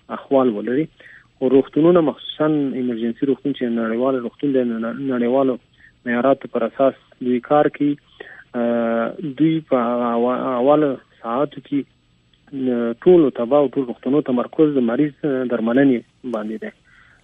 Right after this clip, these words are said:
نو، نو دوی ته ډېر ستونزمن دی چې ټول هیوادوال ته اجازه ورکړي چې روغتون ته داخل شي یا آی سی یو ته یا، اه، عملیات خانې ته، څو خپل، اه، هغه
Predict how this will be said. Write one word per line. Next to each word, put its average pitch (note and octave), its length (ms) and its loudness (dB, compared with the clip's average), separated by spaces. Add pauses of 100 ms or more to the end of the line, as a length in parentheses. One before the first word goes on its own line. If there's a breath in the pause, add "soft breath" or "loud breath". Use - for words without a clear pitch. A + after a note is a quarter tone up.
نو، C3+ 500 0
نو C3 220 2
دوی D3+ 180 2
ته D#3 120 4
ډېر D3+ 360 6
ستونزمن C3 580 0
دی D3 120 4
چې - 140 -12 (100)
ټول D3 180 4
هیوادوال B2+ 440 0
ته B2+ 120 -2
اجازه A#2+ 300 -2
ورکړي C3+ 300 -2
چې - 180 -14
روغتون C3+ 260 -6
ته A#2 180 -4
داخل A#2 300 -4 (140)
شي C#3+ 180 -2 (420 soft breath)
یا B2 400 0 (120)
آی B2+ 140 -2
سی - 240 -12
یو C#3 160 2
ته C3 220 0
یا، A#2 360 -2 (460 soft breath)
اه، A2+ 260 -8
عملیات A#2 360 -2
خانې C3 360 -2
ته، C3+ 120 -2
څو B2 180 -6
خپل، B2+ 440 0
اه، A#2+ 600 -8
هغه A2 300 -8